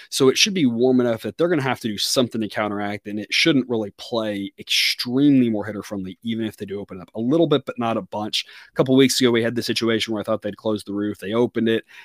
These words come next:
and I think it turned out both of our unders were fine anyway. It just kinda scared me a little bit. Same thing here. If they open it, it scares me a little bit, but I'd still be on the under. Right now,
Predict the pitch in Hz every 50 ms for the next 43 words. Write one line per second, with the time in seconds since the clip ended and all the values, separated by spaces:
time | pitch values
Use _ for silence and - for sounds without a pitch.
0 | - - 139 160 202 233 180 135 - 147 135 131 104 110 123 113 110 107 110 104
1 | 95 110 107 104 98 - 104 98 - - 110 107 104 104 107 104 101 95 95 95
2 | - - 110 - - - 120 104 98 - - - - 107 110 101 101 104 98 95
3 | 98 98 104 98 95 95 101 87 - _ - - - - - - - - 160 160
4 | 147 147 135 123 117 - 143 165 165 - 147 - - - - - 143 135 123 -
5 | 123 117 113 117 113 113 117 104 - - 131 135 - - - 180 170 170 165 151
6 | 139 131 123 - 117 120 117 113 117 110 - 123 127 127 127 131 131 127